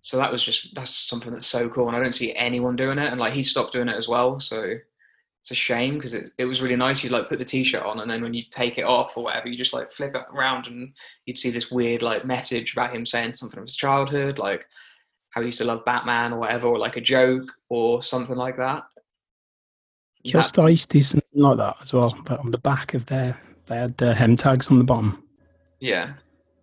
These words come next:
Speaker 2: And on the back it would say something, and it was always different on each shirt.
Speaker 1: Uh, see, that's clever.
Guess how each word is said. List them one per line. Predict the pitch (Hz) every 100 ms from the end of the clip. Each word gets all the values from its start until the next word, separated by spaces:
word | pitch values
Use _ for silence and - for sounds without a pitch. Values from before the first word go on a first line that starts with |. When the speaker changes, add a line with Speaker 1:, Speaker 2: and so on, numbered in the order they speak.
| _ _ _ _ _ _ _ -
Speaker 2:
And | 110
on | 107
the | 107
back | 104 107 -
it | -
would | 117 -
say | 110 110
something, | - 120 113 113 123
and | 113
it |
was | 110
always | 117 101 -
different | 110 - 113 - -
on | - 117
each | 110
shirt. | - 113 104 - - _ _ _ _ _ _ _ _ _ _ _ 131
Speaker 1:
Uh, | 131 127 127 123 135 143
see, | 135 120
that's | 123 -
clever. | - 98 92 92 127